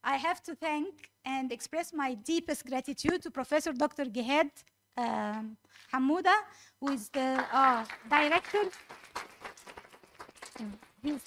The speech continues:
the director of the research, uh, of the stem cell research lab in our department. Um, without him, the lab wouldn't be as it is now. And, uh, also Doctor Fatin for their great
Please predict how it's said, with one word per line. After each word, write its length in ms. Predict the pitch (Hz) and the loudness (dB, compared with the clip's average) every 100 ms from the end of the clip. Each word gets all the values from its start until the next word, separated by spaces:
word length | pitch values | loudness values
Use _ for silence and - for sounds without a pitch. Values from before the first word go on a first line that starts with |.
| 302 | 0
the 240 | 285 262 214 | 0 2 8
director 480 | 302 302 403 - 381 | 8 10 6 4 4
of 40 | 269 | 4
the 100 | 294 | 2
research, 600 | 302 349 349 294 - - | 0 0 2 2 0 -2
uh, 360 | 240 233 226 233 | 0 0 0 -2
of 100 | 196 | -2
the 60 | 262 | 2
stem 260 | - 349 | 6 6
cell 300 | - 339 330 269 - | 6 6 6 4 -2
research 380 | 285 - 262 - | -2 2 0 2
lab 280 | 269 285 247 - | 8 8 8 2
in 220 | - 269 - | -2 0 2
our 320 | 247 247 226 208 | 2 2 0 -6
department. 500 | 226 285 311 370 440 - - - - _ - | 4 6 6 4 4 0 -14 -20 -20 _ 0
Um, 800 | 254 254 254 247 247 240 226 - _ - _ _ - 269 | 2 4 4 2 0 -2 -6 -12 _ -20 _ _ -2 6
without 300 | 339 349 349 | 10 10 8
him, 200 | 330 311 339 294 - | 4 4 2 -4 -8
the 200 | 233 254 277 | -2 4 6
lab 140 | 277 226 | 6 4
wouldn't 320 | 262 262 240 - | -2 0 -2 -2
be 140 | 254 254 | -2 -2
as 180 | - 226 196 | -2 -4 -4
it 60 | - 285 | -2 0
is 60 | 294 - - 262 233 | -2 -10 -10 -2 2
now. 120 | 285 466 - - _ - | 2 2 -4 -20 _ 4
And, 340 | 262 285 285 - | 6 8 4 2
uh, 180 | 269 285 | 4 4
also 180 | 349 339 | 2 2
Doctor 300 | 311 311 294 | 0 0 -2
Fatin 420 | - 320 330 415 427 | 2 2 2 0 -2
for 100 | 302 | -4
their 140 | 285 269 302 | -4 -2 -2
great 180 | 370 | -2